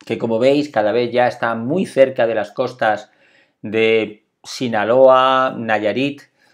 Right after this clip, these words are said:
Ahora mismo estaría prácticamente la zona de más baja presión o, o donde tiene los vientos más fuertes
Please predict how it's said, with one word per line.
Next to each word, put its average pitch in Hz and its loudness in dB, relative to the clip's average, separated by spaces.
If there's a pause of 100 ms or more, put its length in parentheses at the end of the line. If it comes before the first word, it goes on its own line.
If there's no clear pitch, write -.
(160)
Ahora 131 4
mismo 139 -2
estaría 131 2
prácticamente 120 -4
la 110 0
zona 123 -4
de 117 -2
más 113 -2
baja 113 -2
presión 123 -6
o, 104 -4
o 104 -6
donde 101 -6
tiene 117 -8
los 110 -6
vientos 110 -8
más 104 -8
fuertes 127 -6